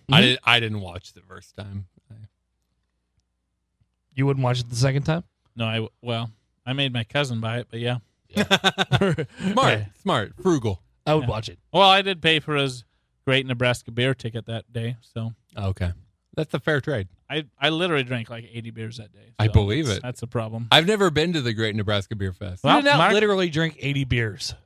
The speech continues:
Speaker 1: Eighty little beers.
Speaker 3: Yeah, little beers.
Speaker 2: Oh, God. Oh, eighty different beers.
Speaker 3: Different beers.
Speaker 2: All right.
Speaker 1: I gotta go
Speaker 2: That's
Speaker 1: to that
Speaker 2: fair.
Speaker 1: one
Speaker 3: Mark, you're
Speaker 1: sometime.
Speaker 3: coming with me next year.
Speaker 1: Yeah, I gotta go to that one.
Speaker 3: I just bought your ticket right now.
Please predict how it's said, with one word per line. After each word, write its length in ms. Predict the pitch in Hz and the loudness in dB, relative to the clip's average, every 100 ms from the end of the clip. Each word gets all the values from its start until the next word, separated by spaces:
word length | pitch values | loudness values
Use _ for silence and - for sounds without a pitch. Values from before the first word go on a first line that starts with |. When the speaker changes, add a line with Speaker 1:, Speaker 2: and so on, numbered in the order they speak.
| _ _ | _ _
Speaker 1:
Eighty 420 | 156 170 175 165 131 | 4 4 4 2 2
little 340 | 123 151 151 | 2 2 0
beers. 380 | 113 104 131 - | 0 -2 -2 -4
Speaker 3:
Yeah, 140 | 156 147 | -2 0
little 220 | 135 170 | 0 0
beers. 240 | 123 120 135 | -2 -2 0
Speaker 2:
Oh, 260 | 120 95 - | 0 -4 -12
God. 180 | - - - | -20 -18 -6
Oh, 140 | 139 - | 0 4
eighty 240 | 190 - | 6 6
different 480 | - 185 165 147 - | 8 4 4 -6 -8
beers. 120 | 113 107 | -4 2
Speaker 3:
Different 280 | 160 127 117 | 2 2 -2
beers. 320 | 113 - - | -2 -6 -8
Speaker 2:
All 60 | - | -18
right. 60 | _ _ _ _ _ _ _ _ _ _ _ _ _ _ _ _ _ _ _ - | _ _ _ _ _ _ _ _ _ _ _ _ _ _ _ _ _ _ _ 2
Speaker 1:
I 60 | 151 | 6
gotta 160 | 143 | 6
go 80 | 113 | 4
Speaker 2:
That's 120 | 101 | 2
Speaker 1:
to 40 | 101 | 2
that 60 | |
Speaker 2:
fair. 60 | 175 | 2
Speaker 1:
one 60 | 156 | 6
Speaker 3:
Mark, 280 | 180 196 151 | 6 4 2
you're 100 | 160 | 2
Speaker 1:
sometime. 180 | 190 185 | 2 0
Speaker 3:
coming 120 | 170 | -2
with 80 | 160 | -2
me 80 | 151 | -2
next 240 | 143 - | -2 0
year. 120 | 131 | 4
Speaker 1:
Yeah, 160 | 139 123 | 6 6
I 120 | 131 | 6
gotta 180 | 143 120 | 4 2
go 140 | 117 | 0
to 60 | 107 | -2
that 140 | 92 | -4
one. 200 | 87 90 117 | -6 -8 -2
Speaker 3:
I 140 | 131 | -2
just 220 | 135 131 | 0 0
bought 180 | 135 131 | 0 -2
your 80 | 135 | -4
ticket 320 | 131 117 104 | -6 -8 -8
right 160 | 117 113 | -10 -4
now. 180 | 113 | -4